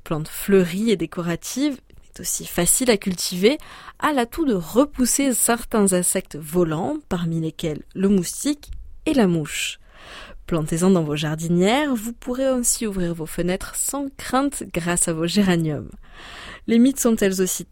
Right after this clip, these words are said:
très sensibles à certaines odeurs. Pour les mites des vêtements, vous pouvez placer dans les armoires du bois de cèdre, que vous poncerez dès que l'odeur n'est plus assez forte,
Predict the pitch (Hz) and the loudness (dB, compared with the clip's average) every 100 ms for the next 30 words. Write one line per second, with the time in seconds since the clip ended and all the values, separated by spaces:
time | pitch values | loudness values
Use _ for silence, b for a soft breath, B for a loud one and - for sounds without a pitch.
0 | - - 165 160 180 180 285 262 196 - | -12 -8 -4 0 0 2 6 6 6 2
1 | 247 247 196 180 190 254 320 - - 165 | 2 6 6 6 6 6 4 0 -6 -2
2 | 160 160 151 151 170 165 - 214 233 175 | 0 -2 -2 -2 -2 -2 0 0 0 -4
3 | - 156 156 160 - 165 160 160 156 165 | -4 -4 -4 -6 -4 -4 -2 -4 -4 -4
4 | 156 151 156 - 127 120 - 269 320 330 | -4 -6 -10 -6 -6 -4 -2 0 0 -2
5 | - _ 196 180 - 151 160 - 160 165 | -6 _ -2 -2 -6 -8 -6 -6 -4 -4
6 | 156 170 285 294 214 185 160 170 180 156 | -4 0 -2 0 0 0 0 0 0 -2
7 | - 165 143 160 - 190 254 - | -6 -6 -4 -6 -2 0 0 -2